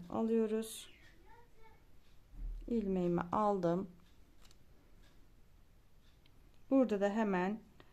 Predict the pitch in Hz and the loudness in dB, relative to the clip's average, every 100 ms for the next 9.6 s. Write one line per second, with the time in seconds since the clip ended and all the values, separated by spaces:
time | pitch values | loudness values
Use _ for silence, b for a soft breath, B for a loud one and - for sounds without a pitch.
0 | b - 254 247 226 - 180 175 170 170 | b 0 6 6 6 2 -2 0 2 0
1 | 175 190 233 240 240 233 220 214 208 214 | 0 2 2 2 0 0 0 0 2 0
2 | 202 220 185 185 196 233 240 240 - 185 | 2 2 2 2 4 6 4 0 -2 0
3 | 170 247 240 220 220 196 - 202 190 180 | 0 0 2 0 0 -8 -4 -4 -4 -4
4 | 202 202 - - - 202 180 170 180 226 | -2 -2 -2 -2 -4 -4 -4 -2 0 -2
5 | B B B - 254 240 202 180 175 170 | B B B -2 2 2 0 0 -2 -2
6 | - - - - 208 220 214 - 185 175 | -6 -10 -12 -6 -2 0 0 4 4 6
7 | 170 196 226 233 247 233 233 226 226 226 | 4 4 2 4 4 6 6 4 4 4
8 | 226 226 226 B B B B - 285 302 | 4 4 2 B B B B 0 6 6
9 | 302 247 196 190 220 277 | 6 6 6 6 4 2